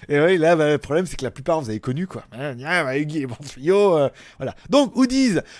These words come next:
le t-shirt Hoodies Pink Floyd qui sont en promotion aujourd'hui. Alors, bon, là, avec un truc trois D et tout. Il est plutôt joli, hein, en plus, comme t-shirt, tout. Le Hoodies,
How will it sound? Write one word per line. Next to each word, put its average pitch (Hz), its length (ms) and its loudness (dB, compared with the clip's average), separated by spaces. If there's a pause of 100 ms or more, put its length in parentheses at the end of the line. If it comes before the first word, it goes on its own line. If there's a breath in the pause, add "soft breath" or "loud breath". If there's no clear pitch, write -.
le 233 180 2
t-shirt 254 400 0
Hoodies 226 380 0
Pink 220 220 -4
Floyd 214 320 2
qui 202 100 -8
sont 196 160 -8
en 180 80 -2
promotion 240 480 -4
aujourd'hui. 175 420 -2
Alors, 127 200 -2
bon, 131 100 -2
là, 147 40 0
avec 143 140 -4
un 120 80 -6
truc 143 200 -10
trois 139 260 0
D 156 80 0
et 151 60 0
tout. 214 100 -6 (240 loud breath)
Il 196 140 -2
est 269 40 0
plutôt 370 280 2
joli, 269 320 2
hein, 175 80 2
en 180 420 0
plus, 196 200 -12
comme 160 160 -4
t-shirt, 160 380 -6
tout. 240 160 -4
Le 165 120 2
Hoodies, 185 400 -2